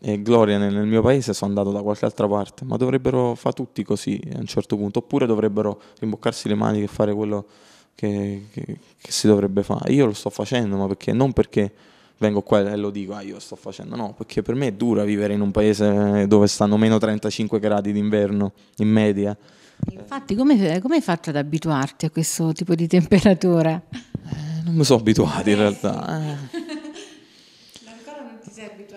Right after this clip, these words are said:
Speaker 1: Poi le, le priorità ti fanno diventare una persona più forte fisicamente e psicologicamente, quindi ti dimentichi del,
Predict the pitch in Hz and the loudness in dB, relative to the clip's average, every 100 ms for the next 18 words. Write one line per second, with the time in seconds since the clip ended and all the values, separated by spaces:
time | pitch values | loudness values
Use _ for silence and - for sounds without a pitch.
0 | 160 143 120 127 135 139 135 131 143 131 | 2 4 4 4 0 2 2 2 2 2
1 | 113 107 104 104 101 - - 110 110 107 | 2 0 -2 -4 -8 -16 -4 -2 0 0
2 | 107 107 113 110 107 107 107 104 107 113 | 0 0 0 2 2 2 0 0 0 -2
3 | - 113 - 107 - 101 - 101 110 107 | -2 -2 -2 -4 2 2 2 -6 -4 -2
4 | 107 107 120 110 104 - - 101 101 101 | 0 0 0 -2 -4 -4 -4 -2 -2 -4
5 | 101 107 104 92 - 107 104 98 95 98 | -4 -2 -4 -6 -8 -6 -4 -4 -4 -6
6 | 98 101 104 110 107 101 98 98 | -6 -2 2 2 0 -2 0 -2